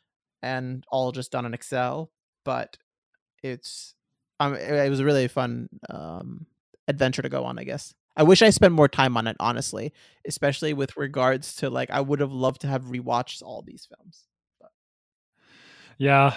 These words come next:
Speaker 2: I, I had a similar, like, I had a, it was similar but different for me.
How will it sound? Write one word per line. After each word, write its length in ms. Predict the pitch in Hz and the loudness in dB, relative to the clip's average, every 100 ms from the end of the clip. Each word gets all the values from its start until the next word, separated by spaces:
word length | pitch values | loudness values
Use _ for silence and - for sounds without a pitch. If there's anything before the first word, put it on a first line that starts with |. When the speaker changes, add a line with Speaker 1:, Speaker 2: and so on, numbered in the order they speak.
| - | 2
Speaker 2:
I, 240 | 165 147 160 | 6 8 8
I 180 | 151 | 6
had 140 | 165 160 | 6 6
a 60 | |
similar, 640 | 143 147 143 143 143 147 - | 6 4 6 6 6 6 4
like, 300 | 135 131 123 | 2 0 2
I 100 | 139 | 0
had 140 | 131 127 | 2 2
a, 220 | 127 - - | 0 -2 0
it 200 | 170 180 | 6 8
was 140 | 180 | 10
similar 460 | - 208 190 180 165 | 10 12 12 12 10
but 180 | 147 | 8
different 400 | 127 143 147 139 | 6 4 6 4
for 240 | - - 123 | 2 -2 0
me. 320 | 120 123 | 2 4